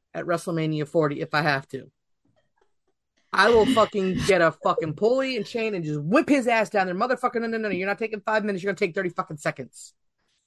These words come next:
I am so sick of his entry. You're not Undertaker.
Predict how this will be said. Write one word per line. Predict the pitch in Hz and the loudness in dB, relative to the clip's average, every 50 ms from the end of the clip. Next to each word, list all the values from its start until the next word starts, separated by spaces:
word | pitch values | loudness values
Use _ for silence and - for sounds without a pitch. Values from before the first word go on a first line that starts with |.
| _ _ _ _ _ _ _ _ _ _ _ _ _ - | _ _ _ _ _ _ _ _ _ _ _ _ _ -8
I | - 180 196 | -2 2 4
am | 214 226 | 6 6
so | 220 - - - 233 226 226 | 4 4 6 6 8 8 6
sick | 220 - - 220 208 208 - | 4 2 4 4 4 4 4
of | 196 165 | 0 0
his | 180 180 160 190 | 0 -2 -2 -4
entry. | 170 160 151 160 | -6 -8 -6 -4
You're | 165 175 196 208 | 2 4 6 8
not | 214 226 233 240 226 - | 8 10 8 8 6 4
Undertaker. | 233 233 240 240 247 226 - 233 220 196 170 - 165 139 127 - | 2 2 4 4 2 2 4 4 4 4 4 2 0 0 -2 -4